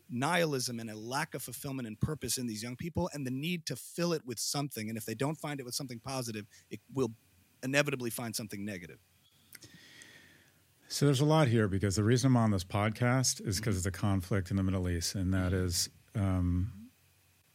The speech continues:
Speaker 2: I, I don't know how to say this without sounding arrogant. I get a lot of requests to be on podcasts.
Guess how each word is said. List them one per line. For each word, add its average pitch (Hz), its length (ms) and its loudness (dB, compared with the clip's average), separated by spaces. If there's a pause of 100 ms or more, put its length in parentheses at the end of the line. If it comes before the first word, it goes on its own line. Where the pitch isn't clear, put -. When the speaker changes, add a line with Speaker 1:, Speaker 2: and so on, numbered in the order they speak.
(500)
Speaker 2:
I, 110 100 2
I 113 220 -2
don't 110 140 4
know 104 60 4
how 101 100 4
to 92 60 2
say 107 220 2
this 95 200 0
without 92 320 0
sounding 92 460 2
arrogant. 90 640 2
I 101 120 4
get 120 100 4
a 104 60 2
lot 98 220 2
of 95 60 2
requests 92 380 0
to - 60 -8
be 98 60 0
on 90 120 0
podcasts. - 680 -6